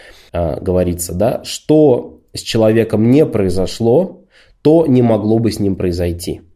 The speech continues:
«Ва ма асабаху лям якун ли юхтиуху». А что с человеком произошло, то не могло произойти, потому что Всевышний Аллах до нашего появления на этот свет, до сотворения всего мира, он уже знал и,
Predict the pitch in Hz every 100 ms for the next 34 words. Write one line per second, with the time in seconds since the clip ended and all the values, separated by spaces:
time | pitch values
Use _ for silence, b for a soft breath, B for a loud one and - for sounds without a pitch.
0 | _ B B B 110 113 127 135 - -
1 | 113 110 101 95 139 - 110 113 104 95
2 | 123 107 101 107 104 - - 87 87 -
3 | - 123 107 107 104 107 98 95 98 95
4 | 92 - 147 - 123 117 113 117 113 95
5 | 98 101 98 92 90 85 107 - 131 208
6 | 208 - 113 123 131 104 92 107 120 -
7 | B B B B 107 131 123 - - -
8 | - - 120 120 120 117 107 104 101 101
9 | 101 98 92 95 90 87 - 117 120 123
10 | - 107 113 117 107 107 107 101 101 104
11 | 101 95 107 101 117 175 190 180 - 151
12 | 147 - 120 113 120 131 117 110 113 120
13 | 135 135 - 117 131